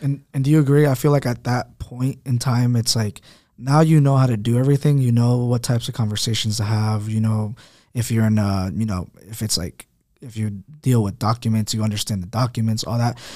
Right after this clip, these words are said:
You feel like at that point, it's very imperative to, like, be very purposeful about your time, and, like, you can start leveraging things out, thing, like, those little tasks, those little admin tasks that might, you know, take you twenty, thirty minutes to get done, maybe leverage that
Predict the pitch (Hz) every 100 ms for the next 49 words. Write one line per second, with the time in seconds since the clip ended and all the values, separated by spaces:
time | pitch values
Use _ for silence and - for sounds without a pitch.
0 | - _ 135 160 143 127 107 120 127 147
1 | 123 120 117 127 131 127 120 127 123 117
2 | 127 123 127 131 131 - 120 113 110 104
3 | 101 - _ _ _ _ _ _ _ _
4 | _ _ 127 117 117 120 120 117 113 -
5 | _ 147 160 127 - 117 113 110 127 123
6 | 139 135 127 117 107 113 120 131 127 117
7 | 98 104 110 120 127 123 117 120 113 -
8 | 110 - - 120 123 120 117 120 113 135
9 | 131 123 117 120 120 127 113 120 117 120
10 | 120 120 117 117 113 - 117 - - _
11 | _ _ 123 117 113 - _ _ 143 131
12 | 123 - 123 120 120 117 113 123 - _
13 | _ - 143 131 135 127 123 127 117 113
14 | 120 120 127 127 127 120 117 113 127 131
15 | 123 117